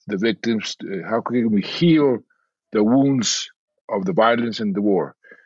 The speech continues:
And how can we reconciliate, uh, better?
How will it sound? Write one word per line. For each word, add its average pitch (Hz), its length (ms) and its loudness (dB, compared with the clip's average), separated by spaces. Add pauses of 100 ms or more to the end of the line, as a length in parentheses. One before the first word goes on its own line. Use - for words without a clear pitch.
(200)
And 101 140 -8
how 139 240 2
can 120 240 -2
we 117 160 2
reconciliate, 117 1160 0 (680)
uh, 104 180 -2
better? 123 580 0